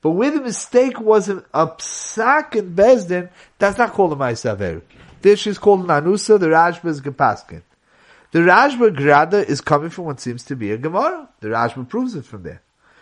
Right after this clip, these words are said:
The Rashba brings a Gemara, Sanhedrin Daf Yutes, that talks about David, who was Mekadesh Michal Bas Shol,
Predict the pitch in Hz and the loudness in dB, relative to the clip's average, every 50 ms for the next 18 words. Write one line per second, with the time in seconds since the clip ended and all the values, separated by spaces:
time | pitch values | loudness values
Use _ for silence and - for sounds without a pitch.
0 | _ _ _ - - 110 127 147 180 196 190 185 160 175 185 180 156 147 139 127 | _ _ _ -6 -2 2 2 2 2 0 -2 -6 -6 -6 -6 -6 -6 -8 -8 -8
1 | 131 123 139 156 160 143 120 117 131 135 - _ _ - - - 143 135 151 165 | -4 0 2 2 2 2 2 -2 -4 -6 -12 _ _ -16 -10 -6 -4 -2 -2 -2
2 | 180 170 180 160 151 143 135 - - 131 123 - - 165 151 120 95 - - - | -2 -2 -4 0 0 0 0 0 -4 -8 -6 -2 2 2 2 2 0 -6 -16 -20
3 | _ _ - - - - - _ - - 127 123 - 190 196 190 - - 160 139 | _ _ -20 -20 -20 -20 -20 _ 0 0 0 2 4 4 2 2 2 -2 -2 2
4 | 139 165 165 156 139 123 107 - - - 101 110 104 - 170 185 185 165 156 127 | 4 4 4 4 4 0 -6 -14 -16 -14 -14 -4 4 6 8 8 8 6 4 2
5 | 110 90 - - - _ _ _ - - - - _ _ - 175 180 175 165 143 | 2 0 -4 -18 -20 _ _ _ -20 -20 -20 -20 _ _ 2 4 6 6 6 4
6 | 127 131 143 131 - - 185 185 196 196 180 170 147 131 117 - - 147 180 220 | 2 -4 -8 -6 -2 2 4 4 6 6 4 4 4 4 2 -2 -4 -2 0 0
7 | 202 - - 185 170 151 135 131 143 135 131 117 - - - 139 120 107 101 113 | 2 4 6 6 6 6 6 4 4 4 4 2 -2 -2 2 4 4 4 4 2
8 | 151 180 | 0 -4